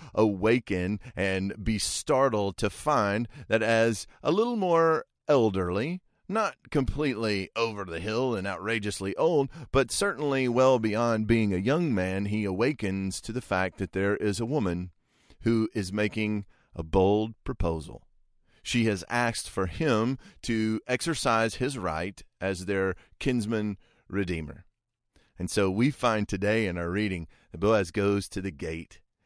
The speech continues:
and, and he just sits down. And you can imagine if you've ever had to sit still and wait when you're absolutely feeling like you're gonna bust open on the inside,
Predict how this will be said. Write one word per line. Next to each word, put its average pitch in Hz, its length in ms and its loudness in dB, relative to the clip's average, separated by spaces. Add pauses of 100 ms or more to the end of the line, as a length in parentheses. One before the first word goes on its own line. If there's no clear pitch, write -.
(120)
and, 107 160 -2
and 101 120 -2
he 101 60 -2
just 101 240 -6
sits - 260 -6
down. 85 340 -2
And 87 100 -4
you 104 80 -2
can 101 140 -4
imagine 98 420 -2
if 90 120 -6
you've 101 100 -2
ever 120 200 2
had 107 260 0
to 87 100 -8
sit - 260 -6
still 120 460 2 (220)
and 90 160 -4
wait 120 340 0 (180)
when 101 280 -2
you're 101 260 -4
absolutely 113 840 -2 (180)
feeling 131 480 0
like 110 220 -8
you're 123 100 -2
gonna 120 280 -2
bust 127 500 -4
open 120 400 -2
on 98 120 -2
the 95 100 -4
inside, 117 880 -2